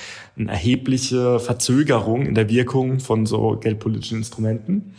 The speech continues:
So, das heißt, wir würden auch nicht Preisstabilität erreichen, sondern wir würden durch so eine Maßnahme sehr wahrscheinlich unser Preisstabilitätsziel, äh, in der Zukunft verfehlen. Und genau deshalb, äh, ja, halten Notenbanken von so einer Maßnahme jetzt auch nicht viel.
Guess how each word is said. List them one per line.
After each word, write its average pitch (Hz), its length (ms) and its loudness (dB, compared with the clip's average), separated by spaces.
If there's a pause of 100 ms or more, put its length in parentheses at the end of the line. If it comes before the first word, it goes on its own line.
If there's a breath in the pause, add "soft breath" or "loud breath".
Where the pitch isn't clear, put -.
(340 loud breath)
So, 135 100 2
das 120 180 2
heißt, 123 360 -2
wir 120 160 0
würden 120 160 0
auch 123 80 2
nicht 107 180 0
Preisstabilität 131 720 -2
erreichen, 113 540 0
sondern 110 360 2
wir 104 140 0
würden 117 440 0 (240 loud breath)
durch 110 120 -2
so 110 100 -6
eine 110 100 0
Maßnahme 110 1040 0
sehr 120 180 2
wahrscheinlich 110 440 2
unser 110 200 0
Preisstabilitätsziel, 107 1300 0 (380 loud breath)
äh, 107 140 2
in 127 140 0
der 113 140 4
Zukunft 120 640 0
verfehlen. 160 720 2 (240 loud breath)
Und 120 520 0
genau 107 280 0
deshalb, 110 580 2
äh, 107 640 2
ja, 107 240 -2
halten 104 220 0
Notenbanken 104 640 -2
von 110 220 -8
so 110 100 -6
einer 110 80 -2
Maßnahme 107 460 -4
jetzt - 200 -6
auch - 120 -8
nicht 95 120 -8
viel. - 120 -14